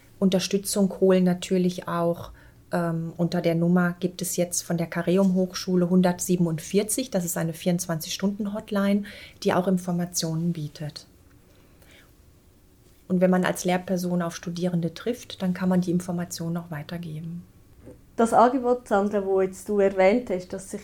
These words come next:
Speaker 2: Young Carers könnten bei der Beratung melden, bei gesund, wird das genutzt?
Speaker 1: Also am Ende des Schuljahres wird es ein Reporting geben von Seite der Beratung und dann kann man das besser auswerten.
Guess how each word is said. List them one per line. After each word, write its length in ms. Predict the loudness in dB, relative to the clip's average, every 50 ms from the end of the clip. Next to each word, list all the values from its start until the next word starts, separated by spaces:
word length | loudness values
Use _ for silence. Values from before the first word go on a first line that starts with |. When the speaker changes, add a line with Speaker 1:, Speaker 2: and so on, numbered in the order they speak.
| 2
Speaker 2:
Young 200 | 4 4 4 2
Carers 520 | 0 0 0 2 2 2 0 -2 -6 -6 -6
könnten 320 | -6 -6 -6 -8 -10 -12 -12 -18 -20 -20 -8 -6
bei 60 | 0
der 120 | 0 2
Beratung 520 | 2 4 6 6 6 6 4 2 -4 -6 -4
melden, 420 | -2 0 0 0 0 -2 -2 -4 -6 -6
bei 60 | -10
gesund, 460 | -12 -10 -8 -8 -6 -6 -6 -10 -10 -14 -20 -20 -20 -20 _ -8 -6
wird 160 | -6 -6 -6
das 120 | -8 -10 -6
genutzt? 440 | -4 -2 -2 -2 -6 -12 -20 -20 -20 -20 -20 _ -20 -20 -20 -20 -20 -20 -4 2
Speaker 1:
Also 200 | 2 4 6 6
am 80 | 4 6
Ende 280 | 4 4 4 2 0
des 160 | 0 -2 -4
Schuljahres 680 | -2 -2 -2 2 4 4 6 6 6 4 4 2 0 -2 0
wird 160 | 0 0 0
es 100 | 0 -2
ein 160 | -2 0 0 0
Reporting 560 | 0 -2 -2 0 0 0 0 0 -2 -4 -2
geben 280 | 0 0 0 0 -2
von 180 | -4 -6 -6 -2
Seite 540 | 0 2 2 2 2 2 0 0 0 0 -2 0
der 140 | 2 2 2
Beratung 720 | 2 2 2 2 2 2 2 2 0 0 0 0 0 -2 -6 -12 -16 -16 -18 -18 -20 -2 2
und 200 | 4 4 6 6
dann 140 | 6 4 4
kann 120 | 2 2
man 120 | 2 4 4
das 200 | 2 2 0 2
besser 400 | 2 2 2 2 0 -2 -2 0
auswerten. 640 | 0 0 0 0 0 0 0 0 0 -2 -2 -4